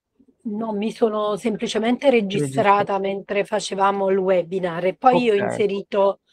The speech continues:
Speaker 1: eh, ho
Speaker 2: Il
Speaker 1: inserito
Speaker 2: codice.
Speaker 1: quel codice, quindi adesso non so se sono registrata come docente o
Speaker 2: Io
Speaker 1: come
Speaker 2: direi
Speaker 1: alunno.
Speaker 2: che... Allora, per fare la prova fai così,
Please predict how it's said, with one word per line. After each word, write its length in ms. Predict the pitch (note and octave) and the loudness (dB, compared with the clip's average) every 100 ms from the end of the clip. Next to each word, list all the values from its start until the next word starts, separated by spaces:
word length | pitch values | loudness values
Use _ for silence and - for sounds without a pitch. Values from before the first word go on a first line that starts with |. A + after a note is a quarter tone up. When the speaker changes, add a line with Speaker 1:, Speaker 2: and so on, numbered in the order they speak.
| _ _ - | _ _ -12
Speaker 1:
eh, 100 | G#3 | -8
ho 400 | F#3+ G3 - G#3+ | -6 -4 -2 0
Speaker 2:
Il 100 | G#3+ | 0
Speaker 1:
inserito 580 | D#3+ G3 F#3+ G3 - | 2 2 2 -2 -2
Speaker 2:
codice. 100 | F#3+ | -2
Speaker 1:
quel 240 | F3 G#3 F#3 | 2 0 0
codice, 640 | - F3+ F3 E3 F3 F#3 | 0 2 2 -2 -4 -4
quindi 260 | F3 A3 A3 | -2 0 2
adesso 360 | G#3+ A3+ - | 2 2 0
non 220 | A3 G#3 G#3+ | -6 -4 -4
so 180 | A#3 | -2
se 180 | F#3+ G3 | 0 -2
sono 360 | F#3 - F#3+ F#3 | -6 -4 -2 -2
registrata 760 | F#3 E3+ F#3 - F#3+ F3+ F3 | -2 -4 -8 -8 -4 -4 -4
come 200 | F3+ F#3 | -2 -2
docente 680 | F3+ E3+ - F#3+ F#3 E3+ F3+ | -2 -4 -4 -4 -4 -4 -2
o 60 | F3+ | 0
Speaker 2:
Io 120 | A#3 | 0
Speaker 1:
come 420 | F#3 F3 F3 F3 | -2 -2 -2 -4
Speaker 2:
direi 500 | - F3 E3 D#3+ D#3 | -6 -2 2 4 6
Speaker 1:
alunno. 300 | F3+ F#3+ D#3 D#3+ | 6 4 0 -6
Speaker 2:
che... 360 | D3+ D3 - - | -4 -2 -2 4
Allora, 300 | E3 D#3 D3 | 6 6 4
per 160 | D#3+ | -2
fare 240 | - F#3+ G3 | 0 2 4
la 140 | G#3+ | 2
prova 300 | A3 G#3+ C4 | 4 4 4
fai 220 | C#4 D#3 D3 | 2 0 0
così, 360 | D3 C3+ A2 | -4 -6 -10